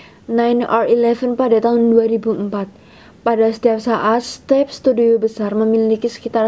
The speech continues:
seratus lima puluh film dalam pengembangan aktif, di mana dua belas hingga dua puluh biasanya dibuat menjadi kaliber.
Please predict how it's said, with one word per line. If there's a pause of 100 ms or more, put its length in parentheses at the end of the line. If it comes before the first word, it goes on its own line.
seratus
lima
puluh
film (400)
dalam
pengembangan
aktif, (400)
di
mana
dua
belas
hingga
dua
puluh
biasanya
dibuat
menjadi
kaliber.